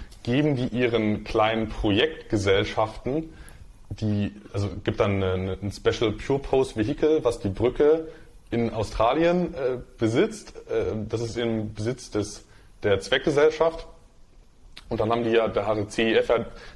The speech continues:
die Wahl, gebe ich meiner Zweckgesellschaft, die die Brücke hält, gebe ich der vor allem Eigenkapital oder gebe ich der vor allem Fremdkapital? Kann man sich ja aussuchen, ne?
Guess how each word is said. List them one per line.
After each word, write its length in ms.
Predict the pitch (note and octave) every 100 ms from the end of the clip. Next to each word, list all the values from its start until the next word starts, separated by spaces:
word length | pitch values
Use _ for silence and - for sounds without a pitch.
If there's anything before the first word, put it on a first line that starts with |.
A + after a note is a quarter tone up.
| -
die 100 | G2
Wahl, 260 | A#2 B2+
gebe 220 | G#2 A2 A2+
ich 100 | A2
meiner 220 | G2+ F#2+
Zweckgesellschaft, 800 | - C3 - A2 A2 A2 A#2+ -
die 60 |
die 100 | G#2
Brücke 320 | F#2+ C3+ - G2
hält, 260 | G2+ - - - -
gebe 160 | - A2
ich 80 | G#2
der 140 | A#2
vor 220 | - -
allem 200 | G2 F#2+
Eigenkapital 920 | F#2 G#2+ E3+ E3 - D#3+ - D3+ D#3+ E3 - - - -
oder 160 | - G#2+
gebe 160 | A2+ B2
ich 100 | -
der 140 | A#2+
vor 240 | - F#2+
allem 420 | G#2+ A2+ A#2 A#2 A2 -
Fremdkapital? 1300 | - - G#2+ A2 G#2+ - F#2 F#2+ E2 E2 D2+ D2 - - -
Kann 140 | -
man 80 | A2+
sich 120 | A#2+
ja 100 | C3
aussuchen, 640 | B2 C3 A2 - F2+ F2 E2
ne? 180 | A2